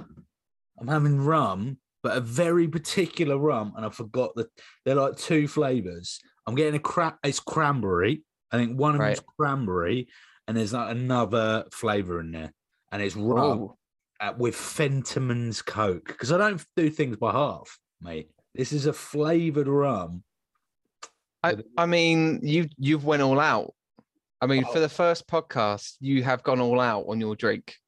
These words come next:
Speaker 1: You
Speaker 2: on your
Speaker 1: gotta go,
Speaker 2: first tipple.
Speaker 1: <laughs> you gotta go, you gotta start as you mean to go on, mate. And that
Speaker 2: Do you know what I got? Do you know what I got?
Speaker 1: Yep.
Speaker 2: Okay.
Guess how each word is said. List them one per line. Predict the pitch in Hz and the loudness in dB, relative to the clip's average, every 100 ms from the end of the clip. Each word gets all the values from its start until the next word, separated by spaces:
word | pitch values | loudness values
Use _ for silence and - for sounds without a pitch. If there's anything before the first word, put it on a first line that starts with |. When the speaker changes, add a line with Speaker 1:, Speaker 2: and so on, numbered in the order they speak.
| _ _ - | _ _ -20
Speaker 1:
You | 131 139 123 | -10 -4 0
Speaker 2:
on | |
your | - | 2
Speaker 1:
gotta | 170 | 2
go, | 139 113 | 0 0
Speaker 2:
first | - | -2
tipple. | 139 98 98 60 - | -2 -2 -2 -6 -12
Speaker 1:
<laughs> | _ | _
you | 135 | -2
gotta | 156 185 | 2 2
go, | 151 139 | 2 0
you | 151 | 0
gotta | 202 147 | 2 0
start | - - 156 139 | 0 0 2 2
as | 123 | 0
you | 127 | 0
mean | 117 113 | 0 0
to | 104 | 0
go | 107 120 | 2 2
on, | 165 113 | 2 -2
mate. | 80 80 - | -6 -12 -8
And | 120 | 0
that | 151 95 | 2 4
Speaker 2:
Do | 139 | 4
you | |
know | 143 | 2
what | 117 | 4
I | 151 | 2
got? | 180 - 135 | 2 0 -2
Do | 143 | 0
you | 151 | 2
know | 156 | 2
what | |
I | 151 | 2
got? | 185 - _ _ _ _ _ _ _ _ - | 2 0 _ _ _ _ _ _ _ _ -4
Speaker 1:
Yep. | 135 - - _ - _ _ _ _ 120 | -2 -2 -8 _ -20 _ _ _ _ -4
Speaker 2:
Okay. | - 135 | 0 0